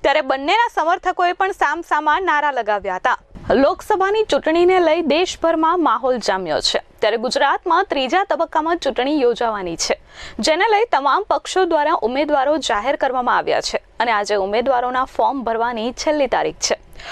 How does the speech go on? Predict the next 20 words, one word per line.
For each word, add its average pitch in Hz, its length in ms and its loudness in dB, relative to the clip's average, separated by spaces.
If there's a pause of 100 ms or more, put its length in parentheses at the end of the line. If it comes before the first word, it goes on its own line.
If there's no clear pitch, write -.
(160)
ત્યારે 359 160 2
તમામ 330 420 0
બેઠકો 330 440 0
પર 339 220 -2
ઉમેદવારોએ 294 600 2
ફોર્મ 254 320 -2
ભર્યા 175 260 0
છે. - 220 -4 (120)
ત્યારે 208 200 2
નવસારી 214 400 0
બેઠક 240 420 -2
પર 220 160 2
ભાજપના 233 580 -2
સી 254 220 -2
આર 220 180 2
પાટીલે 262 540 -2 (400)
આજે 349 260 0
ફોર્મ 302 320 0
ભર્યું 190 260 0
છે. - 220 -4